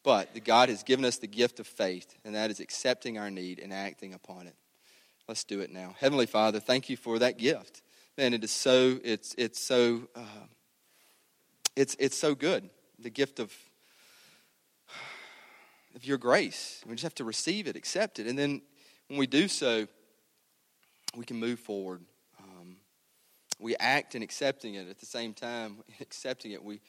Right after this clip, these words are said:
we see that we're called to go and act. And so I pray, pray for these folks that, uh, in the midst of our saving faith, we would know that you sustain us and you would grow in us this sustaining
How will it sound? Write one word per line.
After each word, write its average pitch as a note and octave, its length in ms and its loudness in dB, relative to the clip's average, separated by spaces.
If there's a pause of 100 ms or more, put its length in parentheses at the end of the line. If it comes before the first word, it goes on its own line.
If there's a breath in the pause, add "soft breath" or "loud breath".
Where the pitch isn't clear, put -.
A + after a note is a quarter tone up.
(260 soft breath)
we - 80 -16
see A#2 240 -2
that G2 100 -2
we're G#2+ 80 -8
called A#2 300 -6
to G#2 40 -14
go A2+ 360 -2
and F#2 200 -10
act. A2 420 -6
And F#2+ 100 -14
so G2+ 140 -6
I G2 60 -4
pray, A2 400 0 (380 soft breath)
pray F3+ 140 8
for F3 80 2
these E3 200 6
folks A#2+ 440 4 (420 soft breath)
that, B2 320 6 (240)
uh, A#2+ 300 2 (180)
in C#3 180 0
the C3 60 0
midst E3 420 2
of C3+ 180 6
our B2 580 4
saving E3+ 640 6
faith, G#2+ 520 4 (720 soft breath)
we C#3 100 -2
would C3 100 0
know B2+ 180 6
that A#2+ 100 2
you A#2 140 -2
sustain A#2+ 580 0
us G#2 220 -2
and G#2+ 220 -8
you A2+ 100 -10
would G#2 120 -8
grow A2+ 260 -2
in G#2+ 60 -4
us G2+ 140 -8
this G#2+ 120 -8
sustaining A#2 1000 -4